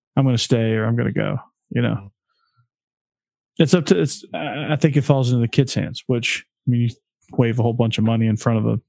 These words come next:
Speaker 1: twenty, twenty-one-year-old. Not an easy thing to turn down, but
Speaker 2: Yeah.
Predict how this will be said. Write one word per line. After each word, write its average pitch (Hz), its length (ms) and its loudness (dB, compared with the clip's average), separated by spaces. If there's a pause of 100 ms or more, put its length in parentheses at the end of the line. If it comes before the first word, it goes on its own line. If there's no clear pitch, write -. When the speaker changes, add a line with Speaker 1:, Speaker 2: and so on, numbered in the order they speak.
Speaker 1:
twenty, 117 460 0 (160)
twenty-one-year-old. 117 840 0 (2000)
Not 135 160 2
an 127 80 -2
easy 123 240 2
thing 127 220 2
to 110 80 0
turn 120 260 0
down, 120 360 0 (120)
but 117 260 0
Speaker 2:
Yeah. 110 80 -4